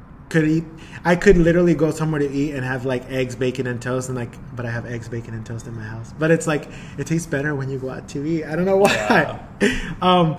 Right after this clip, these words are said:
Speaker 1: but that's definitely a, a bad habit, uh, of mine. A good habit. What do I have a good habit? I always have a, a, a good habit. I always say thank you.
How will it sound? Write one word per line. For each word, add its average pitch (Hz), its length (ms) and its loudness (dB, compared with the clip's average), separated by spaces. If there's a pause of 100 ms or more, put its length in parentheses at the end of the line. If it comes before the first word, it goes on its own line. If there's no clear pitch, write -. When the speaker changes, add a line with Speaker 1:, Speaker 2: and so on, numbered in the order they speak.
(540)
Speaker 1:
but 175 120 2
that's 196 260 6
definitely 165 680 2
a, 131 440 -2 (160)
a 139 120 -6
bad 120 320 -4
habit, 101 420 -12 (400)
uh, 110 360 -6
of 113 120 -10
mine. 101 420 -8 (1400)
A 151 160 4
good 156 260 4
habit. 120 380 -2
What 139 120 -4
do 165 60 -2
I 165 40 -2
have 156 180 -2
a 139 60 -2
good 135 160 -4
habit? 123 340 -6
I 151 100 0
always 180 220 2
have 214 140 -2
a, 175 260 -8 (1700)
a, 165 40 -4
a - 40 -4
good 151 140 -2
habit. 156 280 -2
I 147 60 -2
always 160 220 0
say 196 120 -2
thank 151 320 -2
you. 160 300 0